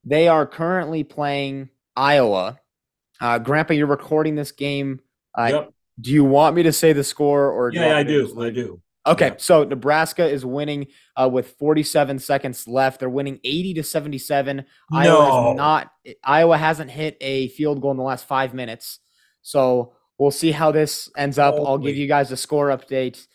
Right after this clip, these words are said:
Speaker 1: uh, for that. I'm sure this is gonna be very anticlimactic for those of you listening later because this game will already be done. You'll have the score update.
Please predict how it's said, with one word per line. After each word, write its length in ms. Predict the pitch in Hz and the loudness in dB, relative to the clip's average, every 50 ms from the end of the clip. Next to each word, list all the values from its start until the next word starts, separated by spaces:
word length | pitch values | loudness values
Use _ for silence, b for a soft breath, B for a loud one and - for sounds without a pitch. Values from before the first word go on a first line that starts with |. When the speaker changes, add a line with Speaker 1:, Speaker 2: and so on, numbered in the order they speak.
| _ _ _ - | _ _ _ -8
Speaker 1:
uh, 80 | 123 | -8
for 120 | 123 - 143 | -6 -4 -4
that. 180 | 139 139 143 139 | -2 -2 0 0
I'm 120 | 143 139 | -2 -4
sure 240 | - - - 143 139 | -6 -6 -4 -4 -4
this 160 | 127 135 123 | -4 -6 -8
is 120 | 127 117 | -12 -10
gonna 160 | - 135 127 117 | -8 -8 -6 -6
be 80 | 123 | -6
very 220 | 120 131 127 123 - | -6 -4 -4 -4 -6
anticlimactic 720 | 127 120 131 123 - 131 123 127 127 131 127 - 127 107 | -6 -8 -10 -10 -8 -8 -6 -6 -6 -6 -8 -8 -12 -10
for 120 | - 139 | -8 -4
those 180 | 123 127 123 113 | -2 -2 -2 -2
of 40 | 120 | -2
you 100 | 123 120 | -2 -2
listening 340 | 123 127 120 - 127 117 110 | -2 -2 -4 -6 -10 -10 -6
later 300 | 123 135 139 131 123 120 | -2 -2 0 0 0 -2
because 300 | 107 117 113 127 117 104 | -2 -4 -6 -8 -8 -8
this 140 | 120 113 - | -10 -10 -10
game 160 | - 117 120 | -10 -10 -8
will 60 | 117 | -6
already 160 | 117 113 113 | -6 -6 -6
be 100 | 104 - | -8 -8
done. 240 | 107 117 117 117 113 | -8 -8 -8 -8 -8
You'll 100 | 117 110 | -6 -8
have 100 | 110 104 | -8 -8
the 80 | 98 101 | -8 -12
score 300 | - - 127 120 117 113 | -6 -2 0 2 2 0
update. 320 | 110 - 117 110 110 - | 0 0 -2 -2 -4 -6